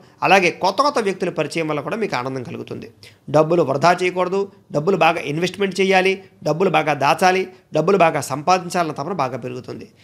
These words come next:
మిమ్మల్ని నమ్ముకున్న వారికి సహాయం చేయడం, ఇరుగు పొరుగు వారితో సంతోషంగా ఉండడము, పోయినటువంటి వస్తువులు మళ్ళీ తిరిగి పొందే అవకాశాలు, చెడిపోయిన వాహనాలు రిపేర్ చేయించుకోవడము,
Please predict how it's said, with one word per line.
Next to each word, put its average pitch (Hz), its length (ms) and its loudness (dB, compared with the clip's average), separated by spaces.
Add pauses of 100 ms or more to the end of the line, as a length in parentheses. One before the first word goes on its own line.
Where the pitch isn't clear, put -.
(140)
మిమ్మల్ని 151 260 4
నమ్ముకున్న 170 380 -2
వారికి 160 220 2
సహాయం 170 440 2
చేయడం, 214 320 0 (260)
ఇరుగు 160 180 2
పొరుగు 175 220 2
వారితో 165 280 0
సంతోషంగా 170 560 -4
ఉండడము, 196 440 -2 (320)
పోయినటువంటి 226 460 6
వస్తువులు 175 360 -4
మళ్ళీ 156 140 -2
తిరిగి 139 260 -6
పొందే 143 240 -4
అవకాశాలు, 180 500 0 (340)
చెడిపోయిన 233 320 4
వాహనాలు 180 420 2
రిపేర్ 156 360 -2
చేయించుకోవడము, 185 520 -2